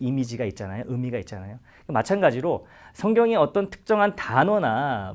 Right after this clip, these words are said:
문장이 나올 경우에 "어, 이거 내가 알고 있는 단어인데, 내가 알고 있는 문장인데, 어, 이거는 이런 의미를 가지고 있는데." 그래서 내가 가지고 있던 그 생각 속의 의미를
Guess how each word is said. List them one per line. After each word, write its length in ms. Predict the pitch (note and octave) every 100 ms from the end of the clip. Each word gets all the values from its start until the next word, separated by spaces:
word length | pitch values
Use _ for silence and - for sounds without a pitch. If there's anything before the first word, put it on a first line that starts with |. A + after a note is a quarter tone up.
| F#2
문장이 400 | C3+ D#3 G3 F#3+
나올 280 | A2 C#3+ D3+
경우에 560 | A#2+ A2 D#3 C#3 F#2 _ - -
"어, 240 | G3 A3 -
이거 200 | E3+ F#3
내가 300 | C3 D3+ F#3+ B2+
알고 260 | C#3+ E3+
있는 180 | E3+ E3+
단어인데, 580 | C3+ C3 C3 A#2+ D3 D#3+
내가 300 | A2+ C3+ F3
알고 220 | C3 C#3+
있는 140 | D3+ C#3+
문장인데, 600 | A#2 C3+ C#3+ A#2+ A#2 C#3+
어, 160 | F3 F3+
이거는 400 | D3 F#3 G3 D#3
이런 240 | F3+ E3+
의미를 280 | D3 D#3+ E3
가지고 380 | B2+ B2+ D3 C3
있는데." 460 | B2 B2 A#2+ F#3 - - -
그래서 220 | D#3+ B2+
내가 240 | B2 A3
가지고 540 | - C3 C3+ F#3 F#3 G3
있던 480 | - - F#3 F#3+
그 120 | F#3 D3
생각 380 | - G#3 G#3
속의 320 | - F3 G3 -
의미를 560 | F#3+ G#3 C#3+ G3 A2